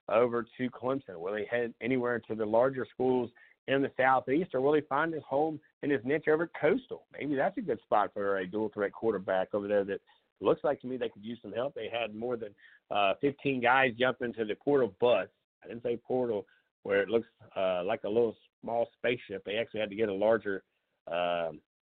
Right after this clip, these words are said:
piece of equipment there to move all those guys in and out of there. But, uh, they, they actually broke the record on the first day that you can jump in, and they had, like,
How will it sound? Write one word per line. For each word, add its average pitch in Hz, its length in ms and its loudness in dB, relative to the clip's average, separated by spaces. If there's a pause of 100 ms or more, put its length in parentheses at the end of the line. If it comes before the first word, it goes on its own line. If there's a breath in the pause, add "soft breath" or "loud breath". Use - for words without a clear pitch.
(640)
piece 135 200 2
of 107 80 -8
equipment 123 380 -2
there 117 140 0
to 107 80 -8
move 120 220 -6
all 113 120 -2
those 107 200 -10
guys 110 240 -6
in 107 120 -8
and 101 120 -10
out 117 180 -6
of 90 60 -12
there. 80 180 -18
But, 78 180 -20
uh, 80 200 -12
they, 104 220 -4 (100)
they 101 120 -2
actually 101 260 -8
broke 98 320 0
the 92 80 -6
record 101 420 2 (400)
on 92 180 -2
the 90 100 -8
first 120 280 0
day 110 140 2
that 101 180 -8
you 120 80 -4
can 92 120 -16
jump 113 280 0
in, 117 160 0
and 98 80 -6
they 110 100 -2
had, 104 160 0
like, 82 140 -8